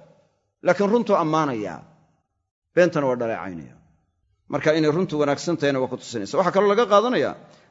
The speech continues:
dacwadii rasuulku ku baaqayay inuu markaa garteen wuxuu ugu yeedhaayo iyo wuxuu u diidaayo. Yaa.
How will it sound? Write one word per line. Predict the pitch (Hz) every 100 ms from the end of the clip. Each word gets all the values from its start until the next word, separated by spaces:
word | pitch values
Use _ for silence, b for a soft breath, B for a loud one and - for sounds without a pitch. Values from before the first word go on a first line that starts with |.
| -
dacwadii | 165 196 226 190
rasuulku | 165 156 196 160
ku | 160
baaqayay | 180 160 175 175 139 156 160
inuu | 156 143 95
markaa | 165 160 143
garteen | 120 143 - 175 165 117
wuxuu | 139 151 151
ugu | 180
yeedhaayo | 175 147 143 127 110 117 117
iyo | 143 156
wuxuu | 131
u | 139
diidaayo. | 113 117 95 85 76 - _ _ _ _ _ -
Yaa. | 147 113 76 -